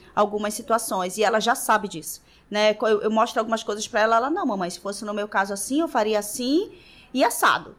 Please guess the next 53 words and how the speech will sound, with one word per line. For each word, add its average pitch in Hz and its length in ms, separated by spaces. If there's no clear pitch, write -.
E 185 80
eu 196 80
brinco, 226 380
e 220 160
aí 226 200
ela 214 220
fala 208 220
assim, 208 580
aí 208 180
eu 220 60
fico, 220 160
"Filha, 466 260
que - 220
orgulho 339 420
de 277 100
você", 214 320
eu 175 220
fico 196 280
com 202 100
ela, 156 260
né? 214 180
Então, 262 160
como 277 140
eu 277 40
te 311 100
disse, 208 180
eu 220 40
fico 302 220
besta, 202 400
mas 240 160
é 220 60
porque 226 260
eu 208 60
tô 269 140
tentando 262 360
criar 214 260
uma 196 140
mulher 185 320
livre, 220 600
com 226 160
os 226 80
seus 208 200
valores, 196 480
que - 120
não 294 120
pre-, 208 220
não 247 140
precisa 208 320
perder, 190 680
valores 185 380
humanos 196 640
e 190 40
tudo, 262 320